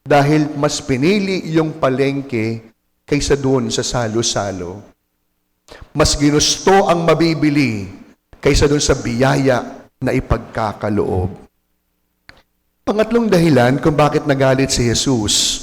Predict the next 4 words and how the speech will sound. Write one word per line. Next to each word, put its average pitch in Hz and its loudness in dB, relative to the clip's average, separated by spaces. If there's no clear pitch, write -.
nagalit 190 2
siya, 139 0
simple, 123 -2
mahalaga 127 -4